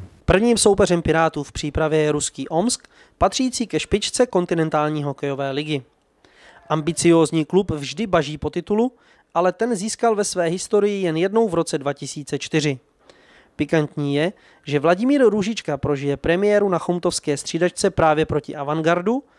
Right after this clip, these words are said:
s nímž jednal o možném angažmá pro nadcházející sezónu. Přednost nakonec dostal Evgenij Kornouchov,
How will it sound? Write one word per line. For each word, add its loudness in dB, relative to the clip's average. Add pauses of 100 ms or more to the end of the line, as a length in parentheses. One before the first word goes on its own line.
(280)
s -16
nímž -2
jednal 2
o -4
možném 0
angažmá -2
pro -2
nadcházející -8
sezónu. 0 (880)
Přednost 0
nakonec -6
dostal 0
Evgenij 0
Kornouchov, 0